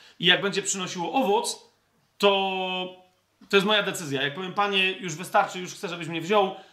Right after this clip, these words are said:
to dosłownie Paweł tu, nie tylko w tym miejscu, ale Paweł to sugeruje, że on ży-, wie, że żyje. Dlaczego? Bo wie, że jego życie dla Pana jest owocne.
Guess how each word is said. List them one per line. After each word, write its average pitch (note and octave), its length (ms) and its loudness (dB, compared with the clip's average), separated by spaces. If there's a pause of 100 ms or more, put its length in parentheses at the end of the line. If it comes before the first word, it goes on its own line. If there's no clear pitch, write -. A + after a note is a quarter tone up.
to E3 160 -8
dosłownie G3+ 480 0
Paweł G3 260 0
tu, F#3 120 -8 (100)
nie G#3 120 0
tylko G#3+ 220 -4
w C#3+ 60 -6
tym G3+ 160 -2
miejscu, F3+ 260 0
ale D#3+ 100 0
Paweł F3+ 240 -4
to F3 120 -10
sugeruje, E3+ 520 -2 (280)
że E3 100 -4
on E3+ 120 0
ży-, - 200 -2
wie, G3+ 440 0
że F3+ 140 -2
żyje. G3 420 0 (200)
Dlaczego? F3+ 360 -6
Bo E3 180 -6
wie, G3 420 2 (220)
że F#3 120 -6
jego F3+ 200 -4
życie G#3+ 440 2 (300)
dla F#3+ 200 2
Pana G#3+ 280 2
jest F3+ 260 -2
owocne. D3 400 -6